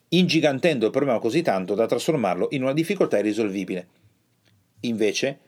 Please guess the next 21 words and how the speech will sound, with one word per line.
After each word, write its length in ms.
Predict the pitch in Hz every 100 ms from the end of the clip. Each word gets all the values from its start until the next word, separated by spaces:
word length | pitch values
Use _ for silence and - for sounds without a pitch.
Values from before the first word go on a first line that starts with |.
| _ _
quello 220 | - 233
che 100 | 208
dobbiamo 300 | 143 131 123
fare, 540 | 113 127 101 98 98 _
che 160 | -
è 60 | 107
oggetto 760 | 104 95 127 127 - 107 92 - - - _
dell'altra 520 | - 113 120 156 165 110
riflessione 600 | 104 113 - 139 107 92
che 100 | 101
ti 140 | 110
faccio 240 | 107 -
fare 180 | - 107
oggi, 320 | 101 92 92
dell'apprendimento, 720 | 147 101 92 98 101 92 90 117
è: 140 | 139 - - _
devi 420 | - 135 180 131 113
rimuovere 800 | 117 113 120 156 165 196 220 - -
il 180 | 127 -
pensiero 540 | 180 180 - 110 143
lineare. 580 | 143 95 92 113 92